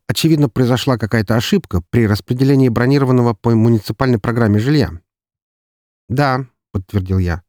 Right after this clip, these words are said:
«Из-за этой досадной ошибки наш клиент уже более полутора лет не может получить полагающуюся ему квартиру,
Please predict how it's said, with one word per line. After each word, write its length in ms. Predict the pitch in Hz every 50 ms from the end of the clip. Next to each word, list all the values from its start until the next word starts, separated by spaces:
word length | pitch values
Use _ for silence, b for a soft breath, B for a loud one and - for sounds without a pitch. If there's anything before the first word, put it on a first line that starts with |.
| _ _ _ _ _ _ _ -
«Из-за 240 | 113 110 104 107 135
этой 220 | 147 143 - 143
досадной 500 | 120 131 127 - - 143 127 127 123 127
ошибки 560 | 131 - - 208 202 - _ - 101 87 - - -
наш 260 | - 127 135 - -
клиент 400 | - 131 135 151 165 180 - -
уже 220 | 117 117 113 127
более 280 | 117 117 127 127 120 110
полутора 480 | - - 127 127 127 117 - 120 110
лет 260 | 110 127 165 180 - -
не 100 | 120 113
может 320 | 120 135 135 139 127 _
получить 400 | - 117 117 113 - - 123 -
полагающуюся 800 | - 113 110 113 107 110 110 107 104 - - 107 107 - - 113
ему 160 | 117 113 113
квартиру, 580 | 107 - 139 165 - _ - 131 - 76 -